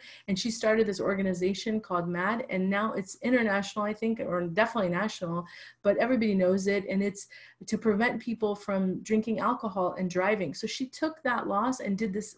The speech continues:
amazing thing that's helped millions and ma-, maybe billions of people in the world.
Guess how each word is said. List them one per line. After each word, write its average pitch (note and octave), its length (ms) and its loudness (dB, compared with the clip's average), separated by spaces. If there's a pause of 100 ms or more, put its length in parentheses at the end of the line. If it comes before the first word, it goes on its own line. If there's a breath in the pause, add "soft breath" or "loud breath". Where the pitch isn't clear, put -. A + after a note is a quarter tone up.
amazing C#4 760 2
thing G#3+ 360 0 (300 loud breath)
that's G3 160 -6
helped A#3 300 0
millions A3+ 500 6
and F#3+ 220 4
ma-, G#3+ 160 2
maybe A3 260 2
billions A3+ 420 0
of G3 100 -14
people A3 280 -6
in G3+ 60 -2
the F3+ 60 0
world. F#3 340 0